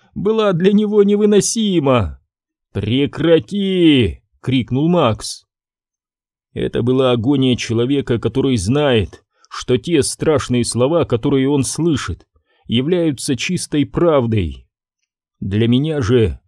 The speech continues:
они явились полной неожиданностью. «Ты сам знал,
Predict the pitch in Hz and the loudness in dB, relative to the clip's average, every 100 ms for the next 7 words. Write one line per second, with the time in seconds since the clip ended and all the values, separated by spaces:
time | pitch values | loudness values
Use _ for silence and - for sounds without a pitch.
0 | _ _ 101 143 170 165 170 170 - - | _ _ -6 -4 -4 -4 -2 -2 -2 -6
1 | 196 165 127 123 135 147 139 190 120 120 | 0 2 4 2 4 2 2 0 2 0
2 | - - 107 80 67 _ _ _ _ _ | -2 -4 -4 -4 -10 _ _ _ _ _
3 | _ _ _ _ 180 190 185 - 175 170 | _ _ _ _ -8 -4 -2 0 2 2
4 | 170 160 127 190 165 127 113 | 2 0 2 2 4 2 2